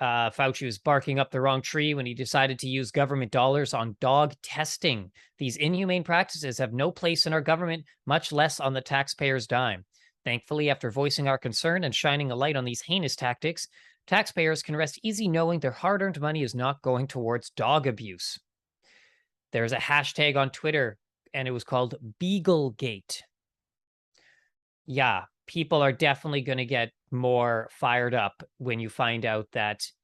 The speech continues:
uh, health officials are involved in, uh, dog cruelty. It seems like they care more about that than an-, than human cruelty. Humans are weird. But on to the next one.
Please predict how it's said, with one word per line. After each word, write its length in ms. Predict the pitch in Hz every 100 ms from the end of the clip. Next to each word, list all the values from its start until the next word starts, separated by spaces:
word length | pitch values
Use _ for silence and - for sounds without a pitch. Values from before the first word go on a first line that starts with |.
| _ _ _ _ _ _ _ _ _ _ _ _ _ _
uh, 420 | 120 110 104 101 104 _ _ -
health 360 | - 156 160
officials 600 | 147 - 127 139 117 113 -
are 160 | 131 123
involved 440 | 117 117 113 107
in, 280 | 113 107 110 _
uh, 180 | 113 107 101 -
dog 340 | 135 131 -
cruelty. 500 | - 120 98 - 101
It 80 | 110
seems 280 | - 233 220
like 140 | 220
they 100 | 220
care 240 | - 208 190
more 220 | 190 196
about 260 | 185 175
that 280 | 180 160 156
than 180 | 143 127 131
an-, 300 | 139 151 135
than 160 | 123
human 360 | 110 151 151 165
cruelty. 600 | 151 160 160 170 175 165 _ _ _ _ _ _ _ _ _ _ _ _ _ _ _ _
Humans 400 | - - 151 117
are 80 | 113
weird. 300 | 123 160 107 - _ _ _ _ _ _
But 120 | 180 180
on 120 | 185
to 80 | 170
the 100 | 175
next 260 | 180 -
one. 220 | 143 113